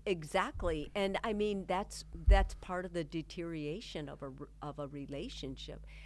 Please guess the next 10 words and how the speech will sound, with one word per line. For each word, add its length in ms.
But 120
I 80
think 340
also 480
what's 520
even 460
deeper 440
in 180
that 260
is 340